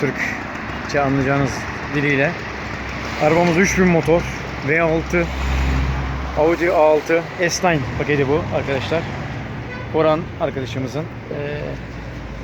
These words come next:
arabayla ileriki günlerde bir şöyle güzel bir YouTube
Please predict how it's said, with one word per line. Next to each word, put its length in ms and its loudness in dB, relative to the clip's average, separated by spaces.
arabayla 540 2
ileriki 260 2
günlerde 520 2
bir 120 -2
şöyle 140 0
güzel 280 2
bir 40 -2
YouTube 240 -6